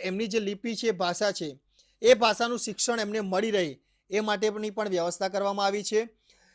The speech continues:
એમના જે તેજસ્વી વિદ્યાર્થીઓ છે એ તમામ વિદ્યાર્થીઓને શિષ્યવૃત્તિનો લાભ મળે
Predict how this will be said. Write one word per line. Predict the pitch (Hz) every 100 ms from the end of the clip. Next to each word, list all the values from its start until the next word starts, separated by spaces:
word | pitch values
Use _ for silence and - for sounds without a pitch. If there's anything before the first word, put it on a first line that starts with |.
| _ _ _ _ _ -
એમના | 233 254 294
જે | 285
તેજસ્વી | 294 247 254 269 285
વિદ્યાર્થીઓ | 240 170 196 233 254 262 262
છે | - 220 156 - _
એ | 208
તમામ | 196 214 240 277
વિદ્યાર્થીઓને | 240 185 233 240 240 240 233
શિષ્યવૃત્તિનો | - 208 - 233 226 233
લાભ | 208 190 202
મળે | 208 214